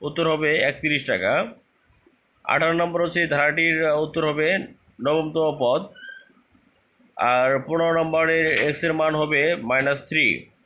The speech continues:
সাধারণ অংশের সমাধান। স্পারসো এর পুনরূপ কি? বাংলাদেশ স্পেস রিসার্চ অ্যান্ড রিমোট সেন্সিং অর্গানাইজেশন।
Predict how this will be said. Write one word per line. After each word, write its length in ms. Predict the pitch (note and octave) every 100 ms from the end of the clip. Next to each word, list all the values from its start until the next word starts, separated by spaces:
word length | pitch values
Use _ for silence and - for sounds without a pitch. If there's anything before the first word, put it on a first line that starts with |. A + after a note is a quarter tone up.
| _ -
সাধারণ 520 | - C#3+ D#3 E3 E3
অংশের 420 | D#3+ B2 C#3+ D#3
সমাধান। 480 | C#3 D3 C#3+ A#2 F2 - _ _ _ _ - - _ _ _ _ _
স্পারসো 720 | - - D#3 D#3+ E3 F3+ F#3
এর 180 | F3 E3+
পুনরূপ 420 | E3 F3 F3+ F3+
কি? 200 | D#3+ C3
বাংলাদেশ 800 | A2 C3 D3+ D#3+ E3 - - - - C3+ - _ _ _ _
স্পেস 560 | - - F3 F3 F3 E3+
রিসার্চ 560 | C3+ D#3 E3 F3 F3 E3 -
অ্যান্ড 300 | E3 D#3+ C#3+
রিমোট 440 | C3+ D#3 E3+ F3+ - - _ _ -
সেন্সিং 540 | - D#3+ E3 E3 E3+
অর্গানাইজেশন। 840 | C3+ D3+ D#3 D3+ C#3+ B2+ A#2+ G2